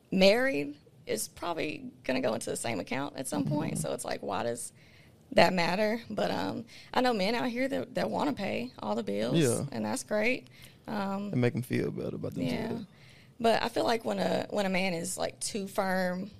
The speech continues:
Speaker 1: or, like, resi-, resistant in the, like, sense that he doesn't want to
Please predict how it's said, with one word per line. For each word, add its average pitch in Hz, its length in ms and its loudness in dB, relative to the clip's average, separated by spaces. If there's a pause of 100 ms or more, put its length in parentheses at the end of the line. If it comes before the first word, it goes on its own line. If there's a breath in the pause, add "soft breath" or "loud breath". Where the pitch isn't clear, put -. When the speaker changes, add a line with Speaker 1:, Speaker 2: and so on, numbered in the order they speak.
(100)
Speaker 1:
or, 185 100 0
like, - 300 0
resi-, 175 640 -4
resistant 180 640 -4
in 180 140 -4
the, 170 160 -4 (300)
like, 151 160 2
sense 185 240 -4
that - 120 -2
he - 180 -6
doesn't 165 360 0
want - 280 -4
to - 300 -4